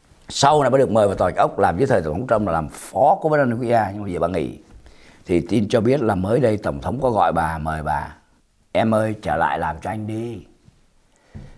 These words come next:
Bà Dina Powell bảo: "Thôi nha, em làm được nhiều tiền hơn, em không muốn vào làm." Bây giờ Tổng thống Trump chưa biết chọn ai. Những nhân vật khác có thể được đề cử, đề cập đó là đại sứ Mỹ tại Canada, Kelly Craft, là một ứng cử viên.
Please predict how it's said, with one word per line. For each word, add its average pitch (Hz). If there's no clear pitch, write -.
Bà 90
Dina 101
Powell 95
bảo: 87
"Thôi 101
nha, 80
em 117
làm 117
được 110
nhiều 117
tiền 92
hơn, 110
em 117
không 113
muốn 127
vào 101
làm." 92
Bây 104
giờ 98
Tổng 85
thống 120
Trump 107
chưa 113
biết 127
chọn 98
ai. 101
Những 110
nhân 123
vật 98
khác 143
có 123
thể 101
được 87
đề 80
cử, 73
đề 73
cập -
đó 85
là 95
đại 92
sứ 127
Mỹ 117
tại 85
Canada, 110
Kelly 117
Craft, -
là 76
một 78
ứng 101
cử 87
viên. 92